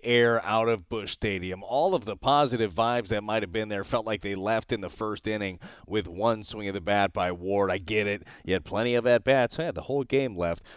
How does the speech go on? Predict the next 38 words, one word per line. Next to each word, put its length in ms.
to 140
be 140
able 160
to 200
scrape 640
out 260
four-plus 800
runs. 320
Cardinals 440
didn't 280
do 200
it. 100
They 100
only 240
got 300
one. 340
Certainly 640
some 240
blame 360
left 300
on 140
the 120
offense. 560
But, 200
boy, 300
that 180
puts 240
you 80
in 40
a 80
big 240
hole 440
after 600
a 240
losing 480
streak 320
like 300
that, 360